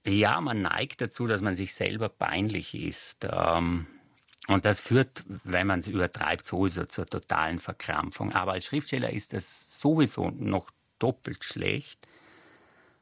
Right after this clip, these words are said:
Und ich habe mir vieles abgeschaut. Also ich habe drüber, ich bin ein sehr reflektierter Mensch, wenn, wenn's um, um mein Schreiben geht und habe mich, mich gefragt,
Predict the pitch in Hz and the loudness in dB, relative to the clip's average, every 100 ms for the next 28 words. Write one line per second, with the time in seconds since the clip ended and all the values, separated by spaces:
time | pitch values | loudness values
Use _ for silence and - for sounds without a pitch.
0 | _ - 107 117 104 - 92 92 95 87 | _ 4 8 8 6 4 2 2 0 -2
1 | - 151 202 151 - - - - - - | -2 0 2 0 -2 -2 -2 -4 -8 -4
2 | - - - 90 90 90 - 104 - 107 | -2 -2 -2 0 0 0 0 -2 -2 -4
3 | 104 92 - 113 98 110 101 - 104 - | -2 -6 -2 0 2 2 2 -2 -6 0
4 | 165 165 117 95 92 - 98 92 90 92 | -2 0 0 2 0 -2 -6 -6 -2 0
5 | 87 87 - - - - - 90 - - | 0 -2 -8 -8 -8 -4 -2 -2 -4 -2
6 | 90 95 - - - - - - - _ | -2 -4 -10 -18 -18 -18 -20 -20 -20 _
7 | - 90 - 90 82 104 117 107 107 101 | -2 0 2 2 2 0 -2 -2 -2 -2
8 | 113 - - 92 95 87 - 92 98 92 | -2 -8 0 4 6 4 2 2 2 -2
9 | - 107 92 - 92 - | 0 2 2 0 -2 -4